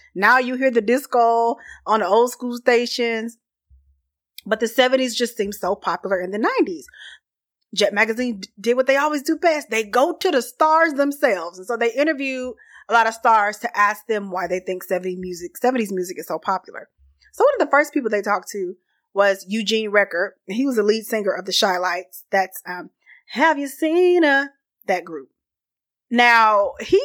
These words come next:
told Jet Magazine that the reason why he thinks seventies music is so popular in the nineties is because the world is thirsting for real music, real love songs.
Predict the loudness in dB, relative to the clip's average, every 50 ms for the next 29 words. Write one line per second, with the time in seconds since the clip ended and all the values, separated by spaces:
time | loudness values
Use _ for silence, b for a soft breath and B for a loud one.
0 | 2 2 4 4 4 4 4 4 4 4 4 4 2 2 0 -2 -2 -2 -2 -2
1 | 0 0 -2 -2 -2 -6 -8 -12 _ _ _ _ _ _ _ _ _ _ _ _
2 | _ _ -4 -2 0 0 2 2 0 2 2 2 2 2 0 0 -2 -2 -2 -2
3 | -4 -4 -4 -2 0 0 0 0 0 -4 -4 -6 -6 -6 -6 -6 -6 -8 -8 -8
4 | -8 -6 -6 -6 -4 -2 0 0 0 0 0 -4 -2 -4 -4 -6 -8 -12 _ _
5 | _ _ -14 -10 -6 -4 -2 0 0 0 0 0 -2 -2 -4 -4 -6 -8 -18 _
6 | _ _ _ _ _ _ -4 -4 -2 -2 -4 -6 -4 -4 -4 -4 -4 -4 -4 -4
7 | 0 0 2 4 4 2 2 0 -2 -4 -6 -10 -14 _ _ 0 2 2 2 0
8 | -2 -4 -4 -4 -4 -4 -6 -6 -10 -10 -10 -10 -6 -2 0 2 4 4 2 2
9 | -2 -4 -6 -6 -6 -6 -8 -8 -8 -10 -12 _ _ _ _ _ _ _ _ _
10 | -18 -10 -4 0 2 4 4 4 4 2 2 4 4 4 2 0 -2 -6 -8 -8
11 | -8 -12 -16 _